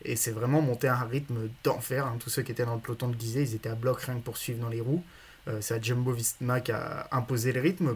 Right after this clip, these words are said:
pour favoriser une victoire de Roglic, parce que sur les sprints en côte comme ça, Roglic est très, très fort. Alors, on a vu sur ce Tour de France que Pogacar aussi, puisqu'il lui en a volé quelques-unes.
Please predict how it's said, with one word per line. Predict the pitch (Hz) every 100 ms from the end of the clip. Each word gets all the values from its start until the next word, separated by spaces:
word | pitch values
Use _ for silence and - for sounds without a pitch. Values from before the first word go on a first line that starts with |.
| -
pour | - -
favoriser | - 123 123 131
une | 160
victoire | 113 - 117
de |
Roglic, | 117 120 160 -
parce | 113
que | 127
sur | - 117
les | 117
sprints | 117 - 185 170 165
en | 147
côte | 151 -
comme | 131
ça, | 123 160
Roglic | - 151 -
est | -
très, | -
très | 147 123
fort. | - 160 -
Alors, | 123 113
on | 113
a |
vu | 117
sur | 143 -
ce | -
Tour | 131
de |
France | - 139 -
que |
Pogacar | 110 117 117 - 117
aussi, | 107 - - - - - -
puisqu'il | 117 127
lui | 120
en | 117 117
a |
volé | 113 117
quelques-unes. | 117 110 120 113 208